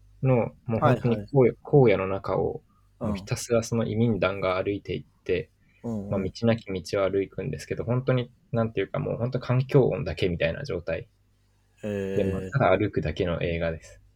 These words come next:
Speaker 1: で、その中でいきなりちょっと修羅場が起きて、なんかどう、ハラハラとかちょっとあるんですけど、
Speaker 2: うん。
Speaker 1: まあ、なんか、その当時のなんか、まあ、女性というか、まあ、なんか、まあ、女性の立場とか、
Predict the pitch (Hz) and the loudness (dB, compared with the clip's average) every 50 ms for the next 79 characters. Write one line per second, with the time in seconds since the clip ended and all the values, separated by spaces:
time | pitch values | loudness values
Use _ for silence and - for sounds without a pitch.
0 | _ _ - 110 107 - - 127 131 139 139 139 143 120 95 87 92 - - 104 | _ _ -10 -10 -8 -4 -2 0 2 4 4 4 2 0 0 -2 -6 -6 -6 -4
1 | 101 95 98 95 98 - - - - - - - - 98 98 95 98 95 95 98 | -4 -2 -2 -4 -6 -6 -10 -10 -8 -8 -6 -2 0 2 2 2 2 0 0 -2
2 | 92 90 85 - - - - - - _ _ _ _ _ _ _ _ _ _ _ | -4 -4 -6 -10 -10 -10 -10 -10 -10 _ _ _ _ _ _ _ _ _ _ _
3 | _ _ _ _ _ - - - - - - - - 95 - - - - - 104 | _ _ _ _ _ -10 -10 -10 -12 -12 -10 -6 -4 -4 -4 -4 -6 -6 -6 -4
4 | 95 85 90 92 90 85 - _ - - - - _ _ _ _ - 107 - - | -4 -4 -4 -4 -4 -6 -6 _ -18 -18 -18 -20 _ _ _ _ -10 -10 -10 -10
5 | _ - - 85 - - - - - - - 104 104 104 - - _ _ _ _ | _ -12 -10 -8 -8 -10 -12 -14 -14 -10 -6 -4 -4 -4 -4 -6 _ _ _ _
6 | _ _ _ _ - 113 98 90 87 - 127 113 107 107 - - 104 - - _ | _ _ _ _ -14 -12 -12 -12 -8 -6 -6 -4 -6 -6 -6 -6 -8 -8 -8 _
7 | _ _ - - - 117 117 117 - 139 113 92 92 - - 104 - - - - | _ _ -14 -8 -4 -4 -2 2 2 2 2 2 0 -2 -4 -4 -6 -4 -4 -6
8 | - 90 - - 92 87 - - 113 113 107 107 104 107 - _ _ _ _ _ | -4 -4 -6 -6 -8 -6 0 2 4 4 4 2 0 -2 -4 _ _ _ _ _
9 | _ _ _ _ _ _ _ _ _ _ - - 101 95 - - _ _ _ _ | _ _ _ _ _ _ _ _ _ _ -2 2 2 2 2 0 _ _ _ _
10 | - 107 95 90 - - 101 98 98 95 95 90 - - - 95 90 90 95 85 | -4 -2 -2 -2 -2 -4 -4 -4 -2 -2 -4 -4 -6 -6 -6 -4 -4 -4 -4 -4
11 | - - 123 117 117 113 110 107 - - - - 98 90 82 - 95 92 - - | 0 4 6 6 6 6 2 -2 -6 -12 -10 -6 -6 -6 -6 -8 -10 -10 -10 -14
12 | - | -14